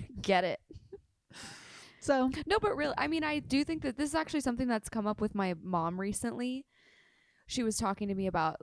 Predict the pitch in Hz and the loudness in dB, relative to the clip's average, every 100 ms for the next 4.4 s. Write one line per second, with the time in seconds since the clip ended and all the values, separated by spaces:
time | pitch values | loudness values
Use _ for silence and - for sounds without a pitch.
0 | - 196 214 202 196 185 165 165 160 156 | -10 -2 2 4 4 2 0 0 4 4
1 | 160 165 - 180 - 190 175 180 - 185 | 4 2 2 0 2 0 2 0 0 -4
2 | 185 185 175 - 214 190 175 170 170 196 | -2 -2 -2 -2 -2 -2 -2 -2 -2 -2
3 | 180 190 202 - 196 196 - 170 160 156 | 0 -4 -6 -6 -8 -6 -6 -6 -4 -4
4 | 147 127 - 196 | -6 -8 -8 -8